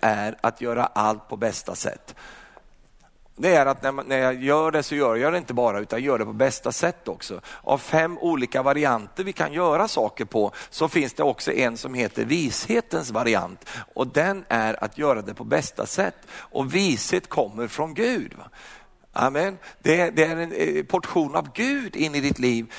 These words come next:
när du söker denna vishet. Och då, då när du får den till dig, då hittar du lösningar. Amen. Alltså,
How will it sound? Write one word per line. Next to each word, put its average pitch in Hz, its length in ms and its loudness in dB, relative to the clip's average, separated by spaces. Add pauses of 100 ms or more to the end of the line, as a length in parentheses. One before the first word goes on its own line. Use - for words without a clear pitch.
(120)
när 151 180 -2
du 131 100 -2
söker 131 420 0
denna 123 200 2
vishet. 117 580 -2
Och - 320 -4
då, 160 340 4
då 151 220 4
när 160 140 2
du 160 100 2
får 160 340 2
den 147 140 0
till 135 280 0
dig, 123 200 4 (220)
då 156 120 2
hittar 190 380 2
du 143 140 -4
lösningar. 185 880 -2 (260)
Amen. 135 440 -4 (420)
Alltså, 185 460 0